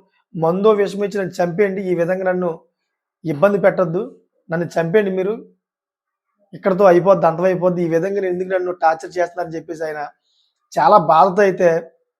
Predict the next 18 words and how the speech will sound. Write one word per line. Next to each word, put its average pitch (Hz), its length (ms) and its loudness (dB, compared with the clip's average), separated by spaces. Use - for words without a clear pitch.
ప్రెస్ 170 200 -4
మీట్ 180 180 -2
పెట్టి 185 180 0
మరీ 165 160 0
చెప్పాడు. 147 400 -6
So, - 100 -10
ఇదంతా 180 320 2
చూసుకుంటుంటే 185 720 -2
రాజకీయంలోని 180 800 2
ఇదంతా 170 320 -2
కూడా 190 180 -2
మామూలే, 156 460 0
తప్పుడు 190 280 2
వార్తలు 190 320 4
కూడా 170 220 0
రాస్తా 156 260 -2
ఉంటారు. 135 300 -8
కానీ 202 260 2